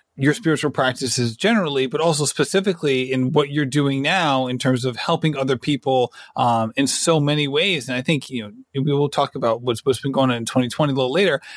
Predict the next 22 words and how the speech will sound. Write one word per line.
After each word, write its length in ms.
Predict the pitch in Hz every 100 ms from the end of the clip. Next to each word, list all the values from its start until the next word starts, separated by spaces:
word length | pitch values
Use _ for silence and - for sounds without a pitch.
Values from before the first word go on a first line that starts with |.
| -
but 300 | - 131 123
that, 160 | 135 143
that 220 | 151 139
makes 260 | 131 147 -
a 60 |
lot 240 | 143 135 131
of 80 | 117
sense. 340 | 165 135 -
And 80 | 135
I 80 | 123
think 240 | 147 131
it's, 320 | 123 - - -
it's 240 | 143 -
inspiring 500 | 147 - 180 196 190 160
to 100 | 160
me 140 | 165
to 100 | 143
see 220 | - -
you 260 | 151 147 151
talk 340 | - 156 147
about 280 | 151 127 120
this 220 | 131 120